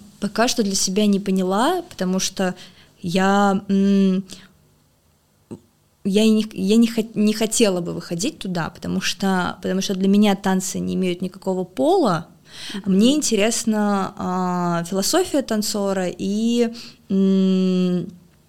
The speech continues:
Speaker 1: ну, и вообще его ц-, его ценность как танцора, да, не как
Speaker 2: Мгм.
Speaker 1: человека какого-то гендера или какого-то пола, а поскольку номинация, там вообще как бы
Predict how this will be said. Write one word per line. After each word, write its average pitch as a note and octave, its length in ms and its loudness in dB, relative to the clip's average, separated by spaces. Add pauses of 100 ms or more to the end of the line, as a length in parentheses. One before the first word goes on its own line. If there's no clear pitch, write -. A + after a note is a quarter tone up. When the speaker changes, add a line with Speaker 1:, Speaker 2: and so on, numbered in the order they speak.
(680)
Speaker 1:
ну, A#3+ 80 4
и - 20 6
вообще A#3+ 260 2
его F#3+ 220 -2
ц-, - 200 -4
его G#3 220 0
ценность B3+ 380 0
как G#3+ 160 -6
танцора, G3 680 -4
да, G3+ 220 -2
не F#3 160 -2
как G3+ 160 -6
Speaker 2:
Мгм. - 80 -16
Speaker 1:
человека G3 580 -2
какого-то G3 460 -6
гендера G3 520 -2
или F3+ 120 -4
какого-то F#3+ 480 -6
пола, C#4+ 480 -2 (360)
а - 100 -6
поскольку A3+ 380 -2
номинация, G3+ 1160 0
там F#3 120 -2
вообще G3 360 0
как F3+ 180 -8
бы F3 240 -2